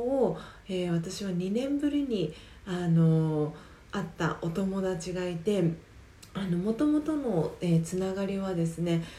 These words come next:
ハタヨガの、あの、ヨガの養成講座、インストラクターの養成講座を一緒に、えー、受けた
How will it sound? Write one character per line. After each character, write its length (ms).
ハ 100
タ 180
ヨ 180
ガ 140
の、 460
あ 60
の、 360
ヨ 160
ガ 140
の 180
養 260
成 360
講 260
座、 280
イ 120
ン 40
ス 60
ト 140
ラ 100
ク 80
タ 140
ー 20
の 140
養 180
成 240
講 260
座 160
を 300
一 80
緒 220
に、 260
え 180
ー、 120
受 160
け 40
た 220